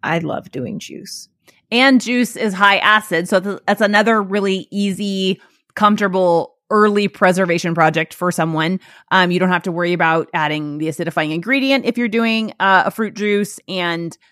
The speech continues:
Speaker 2: other than acquiring the actual juicer, I feel like it's a very easy, beginner-friendly recipe. But remember, tomato juice is a li-, is longer, and there are several approved ways of doing tomato juice.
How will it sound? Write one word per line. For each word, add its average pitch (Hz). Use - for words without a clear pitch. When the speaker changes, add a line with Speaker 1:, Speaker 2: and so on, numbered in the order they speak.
Speaker 2:
other 254
than 269
acquiring 233
the 170
actual 190
juicer, 160
I 175
feel 208
like 196
it's 190
a 165
very 185
easy, 170
beginner-friendly 156
recipe. 151
But 196
remember, 214
tomato 214
juice 247
is 240
a 240
li-, 233
is 220
longer, 202
and 208
there 190
are 185
several 185
approved 175
ways 175
of 151
doing 175
tomato 170
juice. 170